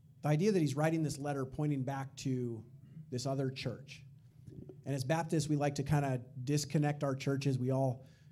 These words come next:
kinda stand on our own, own church. But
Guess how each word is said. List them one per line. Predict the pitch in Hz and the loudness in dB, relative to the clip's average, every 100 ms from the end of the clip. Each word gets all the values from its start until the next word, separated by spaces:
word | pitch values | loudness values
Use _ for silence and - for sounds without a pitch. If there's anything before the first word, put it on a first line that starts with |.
| - | -4
kinda | 135 135 | 0 0
stand | - - 143 143 147 | -2 0 2 4 4
on | 139 139 | 4 4
our | 135 131 | 6 6
own, | 135 139 139 139 143 | 6 4 0 -4 -6
own | 147 147 151 - - - - - | 0 2 2 0 -16 -20 -20 -8
church. | - 135 120 - | 0 2 0 0
But | 139 - | -2 -2